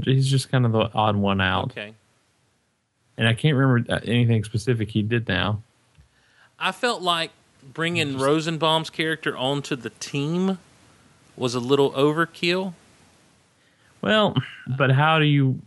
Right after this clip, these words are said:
Speaker 1: how
Speaker 2: I don't
Speaker 1: do you
Speaker 2: know how
Speaker 1: keep
Speaker 2: you'd have
Speaker 1: him
Speaker 2: him
Speaker 1: at
Speaker 2: on every show. I mean, he's definitely worth being there. Um, as long as he's still kind of the, the foil for our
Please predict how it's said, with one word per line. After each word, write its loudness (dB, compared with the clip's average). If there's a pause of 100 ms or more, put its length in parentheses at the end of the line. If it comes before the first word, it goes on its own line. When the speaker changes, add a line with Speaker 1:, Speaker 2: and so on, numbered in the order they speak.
(260)
Speaker 1:
how 0
Speaker 2:
I 2
don't 2
Speaker 1:
do 2
you 4
Speaker 2:
know 0
how -2
Speaker 1:
keep 2
Speaker 2:
you'd -4
have 2
Speaker 1:
him 2
Speaker 2:
him -2
Speaker 1:
at -2
Speaker 2:
on -4
every -6
show. -2
I -2
mean, -8
he's -8
definitely -2
worth -4
being -4
there. -12 (720)
Um, 0 (680)
as -2
long 2
as -6
he's -4
still -2
kind -4
of -10
the, -6 (1700)
the -8
foil 4
for 2
our 2